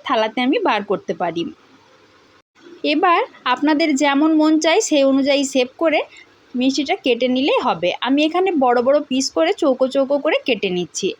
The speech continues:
আমার এখানে মোট ছটা মতন পিস হয়েছিল। তো বন্ধুরা, আপনারাও বাড়িতে এই সহজ মিষ্টির রেসিপিটা একবার হলেও ট্রাই করে দেখবেন, খেতে কিন্তু দুর্দান্ত হয়। কেউ বুঝতেই পারবে না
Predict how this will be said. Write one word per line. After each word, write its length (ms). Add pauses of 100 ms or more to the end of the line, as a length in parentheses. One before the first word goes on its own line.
আমার 260
এখানে 340 (420)
মোট 240 (120)
ছটা 320
মতন 360
পিস 260
হয়েছিল। 420 (1300)
তো 160
বন্ধুরা, 520 (140)
আপনারাও 520
বাড়িতে 480
এই 140
সহজ 400
মিষ্টির 400
রেসিপিটা 540
একবার 360
হলেও 240
ট্রাই 300
করে 240
দেখবেন, 480
খেতে 300
কিন্তু 300 (120)
দুর্দান্ত 680
হয়। 240 (280)
কেউ 180
বুঝতেই 460
পারবে 320
না 140